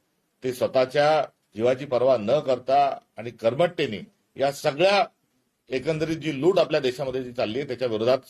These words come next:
संघर्ष ते करतात आहे. महाराष्ट्र प्रदेशमध्ये देखील ज्या ज्या ठिकाणी आता गडचिरोलीला एक नवीन, अ,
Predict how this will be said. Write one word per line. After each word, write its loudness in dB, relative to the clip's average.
संघर्ष -6
ते -12
करतात -4
आहे. -8
महाराष्ट्र 2
प्रदेशमध्ये -4
देखील -2
ज्या 4
ज्या 4
ठिकाणी -2
आता 2
गडचिरोलीला 0
एक -2
नवीन, -4
अ, -6